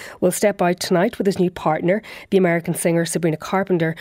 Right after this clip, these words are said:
for this evening's Golden Globes Awards. Banshees, the one for Barry, uh, is the headline there. Across the R C, the, uh, Sunday Telegraph has a striking picture. It's carried in a lot of papers today of an Alaska Airlines jet, uh, passengers in this jet je-,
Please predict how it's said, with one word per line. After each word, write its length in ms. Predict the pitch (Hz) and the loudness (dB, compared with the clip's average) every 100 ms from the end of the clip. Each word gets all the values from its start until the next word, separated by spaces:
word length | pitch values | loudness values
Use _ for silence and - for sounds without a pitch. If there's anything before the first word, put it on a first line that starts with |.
| - | -14
for 140 | - 180 | -4 -2
this 180 | 170 202 | 0 0
evening's 340 | 190 175 165 | 2 0 0
Golden 500 | - 190 185 175 170 | 0 2 4 2 2
Globes 440 | 170 165 170 165 | 2 2 2 0
Awards. 480 | - 170 160 156 156 | -2 -2 0 -2 -4
Banshees, 760 | - - 180 180 - 175 170 165 | -4 -2 0 0 0 0 0 0
the 80 | 175 | 0
one 240 | 165 165 | 2 0
for 140 | 165 | 0
Barry, 380 | 165 165 160 156 160 - - | -2 0 -2 -2 -6 -14 -4
uh, 180 | 170 160 156 | 0 0 0
is 180 | 165 | 0
the 80 | 165 | -2
headline 520 | 170 160 160 165 156 | -2 0 0 0 2
there. 260 | 160 156 156 - - - | 2 0 -2 -6 -10 -6
Across 340 | - - 233 233 | -2 2 2 4
the 100 | 233 | 4
R 160 | 208 | 4
C, 260 | 208 233 233 | 2 2 2
the, 200 | 208 202 | 4 6
uh, 180 | 190 185 | 6 4
Sunday 260 | - 226 | 2 2
Telegraph 520 | 220 208 208 202 180 180 | 2 2 2 4 2 0
has 100 | 170 | -4
a 20 | |
striking 460 | - 202 202 196 | 0 2 4 2
picture. 440 | 185 202 190 - 165 | 2 -2 -2 0 0
It's 140 | 170 | -2
carried 300 | - 208 202 | 2 2 4
in 100 | 190 | 4
a 40 | 180 | 4
lot 200 | 190 202 | 2 0
of 100 | - | -2
papers 360 | - 180 180 | -4 -2 -2
today 320 | - 175 170 165 - - - | 0 2 2 -2 -10 -12 -2
of 160 | 185 | 2
an 100 | 196 | 4
Alaska 640 | 190 185 196 214 - - - | 4 4 4 2 0 0 2
Airlines 500 | 190 190 175 180 165 | 2 4 4 2 2
jet, 300 | 180 170 - - - - | 0 0 -4 -12 -20 -2
uh, 200 | 190 175 | 2 2
passengers 640 | - 220 220 254 202 185 | 0 -2 0 0 2 0
in 200 | 175 180 | 0 2
this 160 | 185 180 | 2 0
jet 280 | 185 170 165 | 0 -2 -2
je-, 260 | 220 226 | 0 0